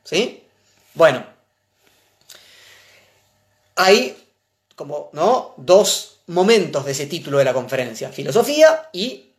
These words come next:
¿qué es eso? Was ist das? ¿Mm? Bueno, Heidegger dice: bueno, filosofía nos indica volver en algún sentido a Grecia, dialogar,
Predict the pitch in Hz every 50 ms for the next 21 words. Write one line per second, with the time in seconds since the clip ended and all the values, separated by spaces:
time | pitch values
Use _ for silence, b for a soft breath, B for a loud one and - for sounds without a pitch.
0 | _ - - 214 196 202 196 196 - - - - _ - 180 156 139 - - -
1 | 135 131 - _ _ _ _ - 175 180 180 - 185 143 139 156 143 131 127 -
2 | - - - - _ _ _ _ _ _ _ _ - 160 202 233 247 - _ _
3 | _ _ _ _ _ _ _ _ _ _ _ _ - 165 175 151 123 127 - -
4 | b b b b b b b - 233 247 240 226 214 202 202 208 185 180 165 147
5 | - - - _ 190 185 165 147 139 156 160 160 202 208 - 294 294 285 240 -
6 | - - - _ _ _ _ - 170 165 - 175 170 180 185 185 180 165 165 -
7 | - - _ _ _ _ _ _ _ _ _ _ _ _ _ _ _ _ _ _
8 | _ _ - 190 170 175 165 165 160 180 185 185 170 160 151 160 160 147 151 151
9 | 127 165 160 143 127 127 123 123 - - 151 131 139 151 147 139 143 143 147 156
10 | 170 180 185 202 226 - - _